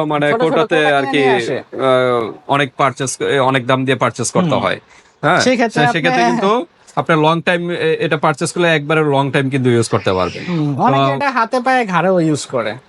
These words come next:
Speaker 1: হাত পায়ে ঘাড়ে। আচ্ছা, লাকি ক্রিমের সেটটার, আহ, মূল কাজটা কি ক্রিমের?
Speaker 2: মূল কাজ হলো ব্রাইটিং করা, হো-, ইয়া, আপনার একনি দূর করা, একনি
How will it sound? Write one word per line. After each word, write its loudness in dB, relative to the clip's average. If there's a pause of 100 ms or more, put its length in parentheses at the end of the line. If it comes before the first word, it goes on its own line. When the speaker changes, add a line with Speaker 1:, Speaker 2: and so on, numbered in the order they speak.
Speaker 1:
হাত 0
পায়ে 2
ঘাড়ে। 0
আচ্ছা, 0
লাকি 0
ক্রিমের 0
সেটটার, -2
আহ, 0
মূল 2
কাজটা 2
কি 0
ক্রিমের? 0
Speaker 2:
মূল 2
কাজ 0
হলো 2
ব্রাইটিং 0
করা, 2
হো-, -2
ইয়া, 2
আপনার 0
একনি 0
দূর 0
করা, 2
একনি -4